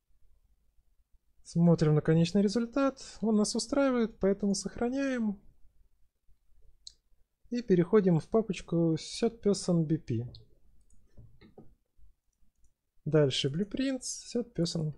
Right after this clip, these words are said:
Character". Здесь мы создаём плоскость. Устанавливаем её по оси Z на минус девяносто.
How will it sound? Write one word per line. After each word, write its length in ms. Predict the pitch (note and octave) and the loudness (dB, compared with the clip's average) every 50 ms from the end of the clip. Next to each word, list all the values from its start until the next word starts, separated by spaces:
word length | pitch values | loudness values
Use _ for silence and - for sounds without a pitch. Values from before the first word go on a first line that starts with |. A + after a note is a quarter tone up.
| _ | _
Character". 460 | - - C3 A#2+ A#2 A2 - - A#2 A2 - - - - _ _ _ _ _ _ _ _ _ _ _ _ _ _ - - - - _ _ _ _ _ _ _ - | -8 -6 -6 -6 -6 -8 -10 -12 -14 -14 -16 -20 -20 -20 _ _ _ _ _ _ _ _ _ _ _ _ _ _ -20 -20 -20 -20 _ _ _ _ _ _ _ -20
Здесь 460 | - - G#3 G3+ E3+ C#3 - - - | -6 0 2 4 4 2 2 -2 -2
мы 360 | D3 D3+ D3 C3+ C3 D#3 D3 - | 0 2 2 2 0 -2 -6 -8
создаём 580 | - - C#3 C3 C3+ D3+ C#3+ C#3+ C#3 C3 B2 | -8 -8 -6 -2 2 2 4 4 4 2 0
плоскость. 880 | A2 - A#2+ A#2 A2+ A2 G#2+ - - - E3+ - - - - - - - - - - - - - - - - _ _ _ - - - - - - - | -2 -4 -4 -2 -2 -2 -4 -6 -6 -6 -6 -6 -8 -16 -20 -20 -20 -20 -20 -20 -20 -20 -20 -20 -20 -20 -20 _ _ _ -20 -20 -20 -20 -20 -18 -14
Устанавливаем 640 | - - - - E3+ F3+ F#3+ F3 D#3+ D3+ D3+ D3 C#3+ | -14 -4 0 0 2 4 4 4 4 4 4 4 2
её 220 | C#3+ C#3+ C#3+ C3+ | 2 2 2 0
по 160 | - - C#3+ C#3+ | 0 0 0 0
оси 180 | C#3 - - | 0 0 -4
Z 300 | C#3+ C3+ C#3+ D3 C3+ B2+ - | -4 0 2 2 2 2 2
на 120 | C3 C3 | 0 0
минус 340 | B2+ C3 B2+ B2 A#2+ A#2 A2+ | 0 0 0 0 0 -2 -4
девяносто. 880 | A2+ A#2 A#2 A2+ A#2 A2+ A2 A2 G#2+ A2 A2 - - - F#3+ G3+ G#3 G#3+ | -2 -2 -2 0 0 0 0 0 0 -2 -4 -4 -4 -4 -2 -2 -4 -4